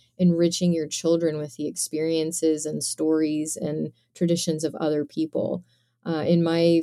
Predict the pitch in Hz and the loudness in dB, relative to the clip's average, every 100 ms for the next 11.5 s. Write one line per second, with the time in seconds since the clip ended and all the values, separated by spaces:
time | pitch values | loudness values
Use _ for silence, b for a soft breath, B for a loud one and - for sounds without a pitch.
0 | - 170 165 165 156 156 160 160 160 - | 2 0 2 0 0 -2 0 0 0 -4
1 | - 160 - - 160 156 151 151 139 - | -4 -2 0 -2 -4 -4 -4 -4 -4 -10
2 | - 160 147 143 143 - - 180 - _ | -8 -6 -4 -6 -8 -8 -8 -8 -12 _
3 | 220 208 208 - - 170 165 165 - - | 4 6 4 0 -4 0 2 2 -2 -2
4 | 139 - 156 156 156 151 156 160 185 180 | -2 -2 -2 -2 -2 -2 -2 2 2 4
5 | 180 180 - 175 170 160 165 170 156 160 | 4 2 0 -4 -4 -6 -4 -4 -2 -2
6 | - 180 - - 175 214 226 208 196 190 | -4 -6 -6 -2 2 4 6 6 4 4
7 | 185 180 160 156 156 160 160 - 160 175 | 4 2 -4 -4 -4 -4 -4 -4 -4 -4
8 | - _ _ _ - 185 185 180 170 165 | -10 _ _ _ -4 -2 2 4 4 2
9 | 165 175 180 180 185 - 190 180 170 - | 0 0 4 4 4 -2 -8 -4 -4 -2
10 | 190 196 170 170 160 156 156 151 165 156 | 0 2 0 -2 -8 -6 -6 -6 -6 -6
11 | 156 151 156 160 - | -6 -4 -2 -4 -6